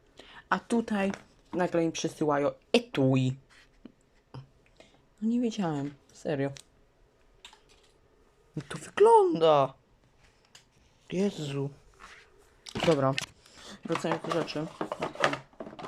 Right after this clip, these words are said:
Schowam po prostu do tego te pojemniczki. Cięcie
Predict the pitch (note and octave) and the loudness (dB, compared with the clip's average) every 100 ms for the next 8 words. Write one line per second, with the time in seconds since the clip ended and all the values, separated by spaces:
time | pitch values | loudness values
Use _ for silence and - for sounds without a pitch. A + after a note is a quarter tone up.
0 | - - - - - _ - - - - | -18 -18 -18 -18 -20 _ -20 -18 -20 -20
1 | _ - - C#3 C#3 - F3 D3+ C#3 - | _ -18 -6 -4 -4 -4 -4 -2 -4 -4
2 | - - - - C#3 - C#3 C3+ - - | -8 -14 -20 -4 -2 -2 -6 -12 -14 -18
3 | _ - - _ - - C3+ C3+ C3+ B2+ | _ -20 -20 _ -6 -2 -2 -2 0 -2
4 | B2 - _ - - - - - _ - | -2 -10 _ -20 -8 -8 -8 -20 _ -20
5 | - - - B2+ C3 D3 G3 G#3 F#3+ - | -20 -18 -6 0 0 2 2 0 -2 -8
6 | - E3 D#3 - - _ - - - - | -4 -2 -2 -8 -12 _ -12 -6 -6 -6
7 | - - - - - - - - - _ | -12 -18 -14 -16 -16 -16 -16 -16 -20 _
8 | _ - - - - - - - - - | _ -10 -10 -10 -18 -20 -20 -18 -18 -16
9 | - - _ _ _ - - - C3+ C3 | -16 -16 _ _ _ -20 -20 -18 -10 -4
10 | C3+ C3 | -4 -4